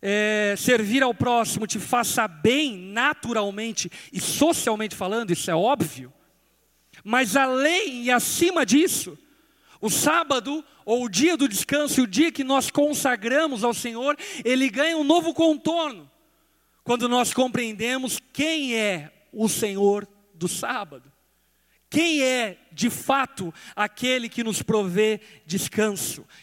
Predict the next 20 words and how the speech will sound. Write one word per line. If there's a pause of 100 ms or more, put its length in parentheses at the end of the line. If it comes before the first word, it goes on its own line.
E
o
que
eu
quero
afirmar
pra
você
é (240)
que
Jesus
é
o
verdadeiro
sábado. (220)
Jesus
é
o
verdadeiro
descanso.